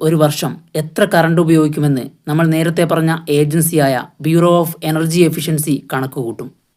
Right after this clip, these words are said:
അങ്ങനെ ഒരു വർഷം ആ ഉപകരണം വിവിധ സാഹചര്യങ്ങളിൽ എത്ര യൂണിറ്റ് വൈദ്യുതി ഉപയോഗിക്കുന്നുണ്ട് എന്നതിൻ്റെ കണക്കാണ് എനർജി എഫിഷ്യൻസി റേഷ്യോ. ഇങ്ങനെ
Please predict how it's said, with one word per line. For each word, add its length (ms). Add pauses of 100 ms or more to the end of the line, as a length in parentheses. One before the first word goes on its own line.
(480)
അങ്ങനെ 240 (160)
ഒരു 200
വർഷം 320 (280)
ആ 40 (100)
ഉപകരണം 420 (280)
വിവിധ 240 (120)
സാഹചര്യങ്ങളിൽ 600 (420)
എത്ര 200 (100)
യൂണിറ്റ് 360 (160)
വൈദ്യുതി 460
ഉപയോഗിക്കുന്നുണ്ട് 640 (220)
എന്നതിൻ്റെ 380
കണക്കാണ് 440 (460)
എനർജി 400
എഫിഷ്യൻസി 460 (200)
റേഷ്യോ. 340 (920)
ഇങ്ങനെ 240